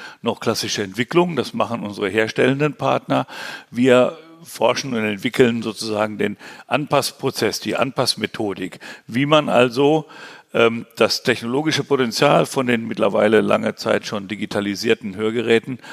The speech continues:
sozusagen in Kundennutzen verwandeln kann, wie die Anpassräume in den Fachgeschäften aussehen müssen,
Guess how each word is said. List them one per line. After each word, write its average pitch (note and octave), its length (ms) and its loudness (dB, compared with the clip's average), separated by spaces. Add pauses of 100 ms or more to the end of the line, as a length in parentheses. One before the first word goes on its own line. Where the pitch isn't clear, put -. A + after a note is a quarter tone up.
(120)
sozusagen - 400 -4
in G#2+ 160 -10
Kundennutzen A2 880 -4
verwandeln G2+ 600 -2
kann, F2 320 -8
wie G#2 140 -4
die F#2+ 200 -8
Anpassräume G#2+ 640 -6
in F#2 40 -8
den F#2 140 -10
Fachgeschäften A#2 640 -6
aussehen G#2 500 -4
müssen, G2+ 300 -10